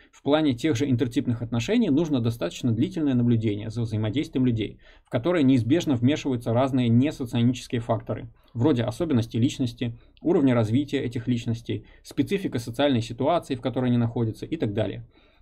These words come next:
Достаточно интересным может быть разве что исследование соционических типов семейных пар, которые проживают вместе более трех лет. Это те пары, которые не попали в статистику по разводам,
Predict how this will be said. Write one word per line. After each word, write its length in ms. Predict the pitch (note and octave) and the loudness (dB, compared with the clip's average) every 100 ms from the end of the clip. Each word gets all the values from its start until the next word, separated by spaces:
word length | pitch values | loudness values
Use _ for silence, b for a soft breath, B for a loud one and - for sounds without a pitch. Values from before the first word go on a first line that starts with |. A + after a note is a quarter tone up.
| - | -6
Достаточно 460 | A#2 A#2 G#3 F3 | -2 2 2 2
интересным 480 | C#3+ C3+ E3 F#3 D3 | 2 2 -2 0 0
может 320 | B2+ C#3 A#2 | 2 2 0
быть 240 | A2 F#3+ C#3 | 0 -2 0
разве 240 | A#2+ A2+ | 0 0
что 220 | - C3+ | -4 -6
исследование 640 | A#2+ - D3 E3+ D#3 C#3+ C3 b b | -6 -4 -4 -2 -2 -2 -4 b b
соционических 640 | - A#2 C#3+ D3 - B2 A#2 | -10 -2 2 2 -2 -6 -6
типов 320 | F#3+ - - | -4 -4 -2
семейных 440 | B2 B2+ C#3 A#2+ | 0 2 0 -2
пар, 320 | C3 G#2 A2+ - - | -2 -2 -4 -16 -6
которые 320 | C#3 D3 A#2+ | -2 0 0
проживают 460 | C3 A#2 C#3 A2+ A2+ | 0 0 2 0 0
вместе 400 | F3 - C3+ A2+ | -2 -2 -4 -2
более 340 | A2 D3 C3+ | 0 0 0
трех 240 | B2 A#2+ | -2 -2
лет. 220 | B2 G#2 - _ _ _ _ _ _ _ | -2 -2 -4 _ _ _ _ _ _ _
Это 200 | C3+ B2 | -2 0
те 120 | A#2+ | 0
пары, 280 | C3 E3 F#3 | 2 2 2
которые 280 | C#3 C3 C#3+ | 0 0 2
не 80 | A#2+ | 2
попали 300 | A#2+ D3 D#3+ | 2 0 -2
в 60 | |
статистику 500 | - C3+ D#3 - B2 | -2 -4 -4 -4 -4
по 160 | A#2+ C#3 | -2 0
разводам, 540 | C3+ A#2 A2 G2+ A2+ | 2 4 2 0 -6